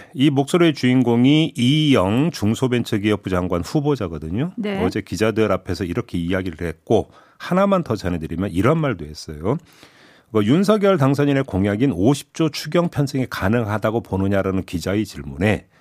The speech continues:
Speaker 1: 인수위에서도 오십 조 원에 얽매일 필요가 없다는 목소리가 나오고 있다.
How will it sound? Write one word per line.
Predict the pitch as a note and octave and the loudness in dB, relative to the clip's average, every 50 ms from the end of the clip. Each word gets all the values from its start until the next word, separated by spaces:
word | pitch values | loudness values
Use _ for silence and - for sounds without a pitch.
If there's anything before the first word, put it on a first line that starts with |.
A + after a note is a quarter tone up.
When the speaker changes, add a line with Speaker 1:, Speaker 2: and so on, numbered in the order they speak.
| _ _ _ _ _ _ _ _ - | _ _ _ _ _ _ _ _ -2
Speaker 1:
인수위에서도 | F#2+ G#2 A#2+ C#3+ D3+ - F3+ E3+ E3 D#3 C3 A2+ G#2 - - G2 F#2 A#2+ D3 E3 F#2 | 2 2 2 2 2 0 -2 0 2 2 2 2 0 0 -2 -2 2 2 2 2 2
오십 | D#2+ F2+ G2 B2+ C3 - E3+ D#3+ - | 0 2 2 2 2 0 -2 -6 -4
조 | - E3 D#3 D3 | -2 0 2 2
원에 | C#3 C#3 C#3 | 2 2 0
얽매일 | B2 C#2+ C#2+ E2+ F#2 G#2+ A#2 B2 C3+ C3+ C3+ C3+ C3 | 0 -2 0 0 0 2 2 2 2 2 2 0 -2
필요가 | C3 - - A#2+ A2 G2+ B2 - | -4 -6 -8 -6 -2 -2 -2 -4
없다는 | - - - - _ - - B2+ B2+ C3 A#2+ | -4 -6 -8 -8 _ 0 0 0 2 0 -2
목소리가 | A2+ G2+ - - - F#2 F2 F2+ F2 | -4 -4 -6 -8 -6 -6 -4 -4 -4
나오고 | D2+ C2+ C#2 D2+ D2 - E2 C#2+ | -6 -6 -10 -10 -10 -8 -10 -10
있다. | C2 - _ - - - - - | -10 -12 _ -10 -10 -10 -12 -14